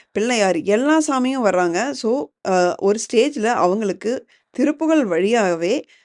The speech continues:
சிவன் மேல ஈடுபாடு அதிகமாகுது. அ, இதே தான் எனக்கும் நடந்தது. எனக்கு முருகன் வழியா தான் எனக்கு வந்து,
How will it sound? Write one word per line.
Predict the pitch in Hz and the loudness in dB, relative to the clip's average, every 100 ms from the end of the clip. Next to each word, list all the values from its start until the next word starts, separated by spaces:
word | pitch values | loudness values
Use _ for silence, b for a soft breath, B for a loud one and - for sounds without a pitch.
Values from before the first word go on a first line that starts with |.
| _ | _
சிவன் | - 277 339 | -6 2 2
மேல | 277 208 190 | 4 2 4
ஈடுபாடு | 175 185 170 196 | 2 2 -2 0
அதிகமாகுது. | 208 170 170 170 165 165 302 508 b b b _ - | 0 0 -2 -2 -6 -2 2 0 b b b _ -4
அ, | 180 175 | 0 0
இதே | - 185 185 185 | 0 -2 0 0
தான் | 208 | 0
எனக்கும் | 240 175 175 208 | 0 -2 -2 -2
நடந்தது. | 190 165 170 175 226 415 | -4 -4 -6 -4 -4 -4
எனக்கு | 185 175 175 175 | -4 -4 -6 -4
முருகன் | 180 226 240 233 | -2 0 -2 -2
வழியா | 180 180 190 185 | -2 0 0 0
தான் | 190 294 | 0 -2
எனக்கு | 285 180 175 | -2 -4 -4
வந்து, | 175 254 | -4 -4